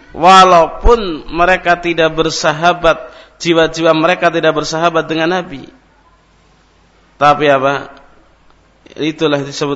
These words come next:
ahlun nabi, dikarenakan mereka mengamalkan hadis-hadis Rasul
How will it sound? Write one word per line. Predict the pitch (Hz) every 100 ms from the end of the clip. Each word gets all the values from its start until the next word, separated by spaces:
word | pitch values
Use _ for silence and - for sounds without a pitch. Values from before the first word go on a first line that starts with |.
| 135
ahlun | 139 139 135
nabi, | 147 139 139
dikarenakan | 139 135 131 139 139 139 135
mereka | 135 139 135 135
mengamalkan | 135 131 135 135 135 135 131 - - _
hadis-hadis | - 139 131 - 135 131
Rasul | 131 127 127 131 131